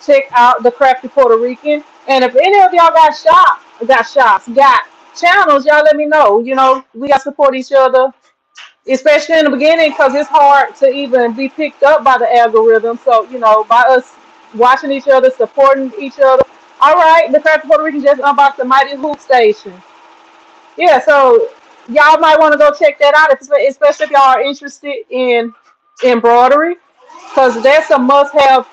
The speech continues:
piece of equipment right there. And it's always good, like, when I'm, when I'm looking to buy some new products, I like to look at the reviews. I'll go read, I read every review on Amazon. I watch every video,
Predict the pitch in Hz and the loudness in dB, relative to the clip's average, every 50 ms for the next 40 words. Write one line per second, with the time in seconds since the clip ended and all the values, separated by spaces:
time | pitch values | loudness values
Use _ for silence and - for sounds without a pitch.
0 | _ _ _ _ _ _ _ _ - 311 302 285 269 254 214 247 - - 311 302 | _ _ _ _ _ _ _ _ -8 -8 -6 -2 -2 -2 -2 -4 -6 -2 0 0
1 | 277 262 262 254 247 254 247 247 240 - - 247 247 247 262 294 320 - _ _ | 2 2 0 0 0 0 0 0 0 0 0 0 2 2 0 -2 -6 -10 _ _
2 | _ _ - - - _ _ _ _ _ _ _ _ _ _ _ _ _ _ - | _ _ -20 -20 -20 _ _ _ _ _ _ _ _ _ _ _ _ _ _ -4
3 | 254 254 254 262 254 294 294 349 392 370 330 302 285 247 240 294 294 285 269 269 | 0 0 2 2 2 4 4 4 4 4 4 2 2 0 0 0 2 2 2 2
4 | 262 262 262 269 277 294 330 392 415 370 240 226 262 294 302 320 330 359 359 330 | 0 0 0 -2 0 0 0 0 0 -2 -4 -4 -2 -2 0 0 0 2 0 0
5 | 330 - 320 294 - - 285 233 240 277 277 277 269 277 269 - 277 262 254 254 | 0 -2 -4 -4 -2 -2 -2 0 2 2 2 2 0 -2 -4 -6 -6 -4 -2 -2
6 | 269 285 285 294 294 285 - _ _ _ _ _ _ - - 302 294 294 269 247 | -2 -2 -2 -2 -4 -6 -8 _ _ _ _ _ _ 0 0 2 2 2 2 2
7 | 233 214 214 185 - - _ _ _ _ _ _ _ _ _ - - _ - - | 2 2 0 0 -4 -10 _ _ _ _ _ _ _ _ _ -20 -20 _ -20 -20
8 | - - - _ _ _ _ _ _ - 226 247 311 330 311 285 277 - 277 262 | -20 -20 -20 _ _ _ _ _ _ -2 -2 0 2 2 0 0 -2 -4 -4 -4
9 | 269 262 262 - - 226 214 226 208 254 285 294 262 226 202 190 196 202 - - | -2 -2 -2 -2 -2 -2 -2 -2 -2 -4 -6 -6 -6 -8 -8 -10 -10 -10 -2 0
10 | - - 349 349 302 277 277 277 247 - 214 214 285 311 330 330 320 311 294 - | 2 2 2 2 2 0 -2 -2 -4 -10 -12 -8 -6 -4 -4 -4 -4 -6 -8 -6
11 | - 277 302 320 285 254 311 339 339 330 320 320 311 320 302 302 294 294 240 247 | -2 -2 0 0 -2 -2 -2 -2 0 2 0 0 0 -2 -4 -4 -6 -6 -6 -10
12 | 302 311 311 294 294 285 - 285 294 302 294 294 247 277 285 294 294 285 285 285 | -10 -6 -4 -2 -2 -2 -4 -6 -8 -6 -6 -6 -4 -4 -6 -4 -4 -4 -4 -6
13 | 285 - - - - - - - 254 277 285 269 285 277 269 269 - 277 277 269 | -6 -8 -14 -20 -20 -12 -6 -2 0 0 2 2 2 0 0 0 0 0 0 2
14 | 233 233 202 220 269 285 285 277 277 269 269 269 277 285 285 | 0 -2 -2 -4 -8 -10 -6 -2 0 0 2 2 0 0 -4